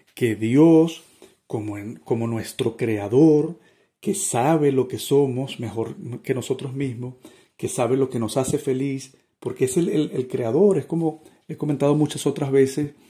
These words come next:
el fabricante que sabe cuál es la mejor manera de, de hacerle mantenimiento a un coche, a, a un vehículo, entonces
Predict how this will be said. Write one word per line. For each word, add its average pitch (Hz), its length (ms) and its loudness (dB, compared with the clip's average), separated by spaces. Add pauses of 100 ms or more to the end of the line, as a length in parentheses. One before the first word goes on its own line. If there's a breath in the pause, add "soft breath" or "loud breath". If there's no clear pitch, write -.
(600 soft breath)
el 123 240 -4
fabricante 135 1000 0
que 123 140 -4
sabe 131 340 2
cuál 135 180 0
es 131 60 -2
la 143 100 0
mejor 123 280 -4
manera 131 420 0
de, 127 280 2 (420 soft breath)
de 123 160 0
hacerle 123 360 0
mantenimiento 127 1300 0 (540 soft breath)
a 123 100 -4
un 117 140 -4
coche, 131 580 2
a, 107 60 -4
a 113 240 -4
un 120 180 -4
vehículo, 139 560 0
entonces 131 380 -6